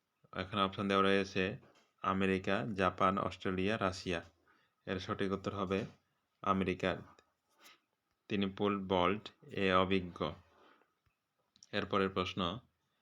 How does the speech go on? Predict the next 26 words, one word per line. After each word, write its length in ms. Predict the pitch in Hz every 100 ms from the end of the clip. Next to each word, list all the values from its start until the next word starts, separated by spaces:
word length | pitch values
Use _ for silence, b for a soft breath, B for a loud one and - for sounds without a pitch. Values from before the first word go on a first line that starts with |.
| _ _ -
প্রশ্ন 240 | 101 95 101
নম্বর 260 | 95 95
চার, 200 | 92 101
সম-, 380 | 92 - 104 104
সাম্প্রতিক 720 | - 110 101 98 104 101 90 92 b b b b
রিপোর্ট 280 | 107 98 101
অনুযায়ী 340 | 101 101 101 98
দুই 120 | 101
হাজার 240 | 101 98
তেইশ 240 | 95 98 98
সালে 180 | 98 98
কতগুলি 440 | 98 98 95 98 95
বাঘ 220 | 95 95
মারা 200 | 95 95 92
গেছে 260 | 95 -
ভারতে? 400 | 90 87 87 85 - _ _ _ _ _ _ _ _ _ _ -
এখানে 240 | 95 101
অপশন 240 | 95 - 98
দেওয়া 160 | 95
রয়েছে 240 | 95 95 98
দুইশো 320 | 92 92 104
বারো, 240 | 92 92 98
তিনশো 320 | 98 95 95
পঁচিশ, 460 | - 95 98 95 -
দুইশো 280 | 95 92 95
চার, 240 | 95 104